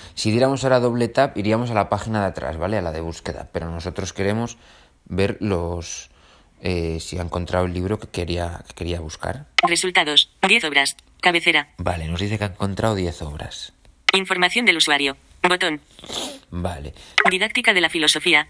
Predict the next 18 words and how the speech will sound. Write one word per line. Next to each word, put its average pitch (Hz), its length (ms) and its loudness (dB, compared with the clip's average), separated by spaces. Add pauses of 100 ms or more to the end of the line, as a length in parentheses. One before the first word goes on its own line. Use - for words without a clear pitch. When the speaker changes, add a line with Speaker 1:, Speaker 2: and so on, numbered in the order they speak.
(180)
Speaker 2:
Arroyo 190 280 2
Pomeda. 170 300 2
Speaker 1:
Este 160 180 -2
no 90 160 0
Speaker 2:
Julia, 185 280 6
Speaker 1:
es. - 60 2 (140)
Speaker 2:
dispara. 180 420 0 (200)
Yo 175 160 4
ya 190 100 4
estoy 180 220 2
muerto. 175 340 0 (240)
Dispara. 180 360 4
Speaker 1:
No 98 80 0
es. 113 180 -2
Speaker 2:
Yo 175 160 4
ya 185 100 4
estoy 185 220 2
muerto. 175 340 0